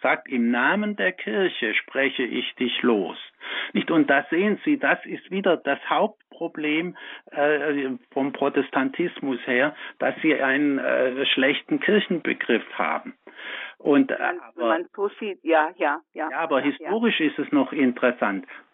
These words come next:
Speaker 1: Der Protestantismus, zumindest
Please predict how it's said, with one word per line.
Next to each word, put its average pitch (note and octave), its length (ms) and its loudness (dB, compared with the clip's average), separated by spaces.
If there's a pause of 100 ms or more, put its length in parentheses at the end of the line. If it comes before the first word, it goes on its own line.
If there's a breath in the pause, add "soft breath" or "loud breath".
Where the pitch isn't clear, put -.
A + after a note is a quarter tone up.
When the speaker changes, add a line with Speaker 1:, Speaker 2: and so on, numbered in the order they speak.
Speaker 1:
Der A#2+ 280 4
Protestantismus, A#2+ 1160 -2 (140)
zumindest G3 600 4